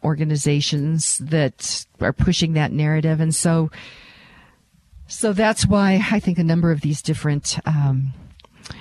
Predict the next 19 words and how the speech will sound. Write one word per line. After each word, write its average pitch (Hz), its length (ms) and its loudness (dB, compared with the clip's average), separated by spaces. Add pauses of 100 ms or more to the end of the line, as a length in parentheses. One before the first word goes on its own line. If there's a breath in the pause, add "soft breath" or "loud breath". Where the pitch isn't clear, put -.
(160 loud breath)
news 180 220 2
organizations 139 680 0
are 131 60 -2
compromised. 135 720 0
It's 135 140 -2
because 139 280 0
of 131 80 0
money 143 260 0
or 156 160 -2
advertising 165 680 -2
money. 160 280 0
I - 40 -2
mean, 180 180 -2
look 220 160 -4
at - 120 -4
all 196 120 0
the 180 100 -2
Pfizer 165 480 0
ads 127 440 -2